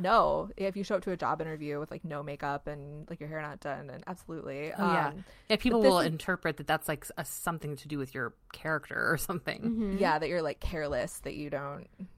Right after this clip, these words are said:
Speaker 1: give a shit about
Speaker 2: Yeah.
Speaker 1: anything, or you're, like, a sloppy person, or you're, yeah. I, I mean, that is sort of, like, for men, the,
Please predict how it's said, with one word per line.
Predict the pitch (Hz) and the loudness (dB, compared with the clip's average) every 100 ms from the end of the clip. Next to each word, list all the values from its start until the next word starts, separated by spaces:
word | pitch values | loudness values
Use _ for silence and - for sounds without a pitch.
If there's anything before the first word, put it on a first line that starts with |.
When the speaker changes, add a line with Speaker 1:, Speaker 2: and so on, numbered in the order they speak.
| - | -14
Speaker 1:
give | - 151 | -10 -8
a | |
shit | - 156 135 | -6 -4 -4
about | - 147 135 | -2 -4 -2
Speaker 2:
Yeah. | 156 135 | 0 0
Speaker 1:
anything, | - 135 139 | -2 -6 -10
or | 139 147 | -8 -8
you're, | - 143 | -6 -4
like, | 143 143 | -4 -6
a | 156 | -8
sloppy | - 123 147 | -6 -6 -6
person, | - 147 - 135 120 | -8 -10 -10 -12 -12
or | - - - | -12 -12 -12
you're, | - - | -12 -12
yeah. | - 165 151 147 151 - 185 | -4 2 4 4 2 0 2
I, | |
I | 208 | 2
mean, | 233 | 8
that | 254 285 | 8 8
is | 320 | 4
sort | 285 233 | 4 4
of, | 196 | 2
like, | 190 190 | 0 -4
for | - 214 | 0 0
men, | 190 175 175 214 233 226 | 2 0 0 0 -4 2
the, | 185 | 4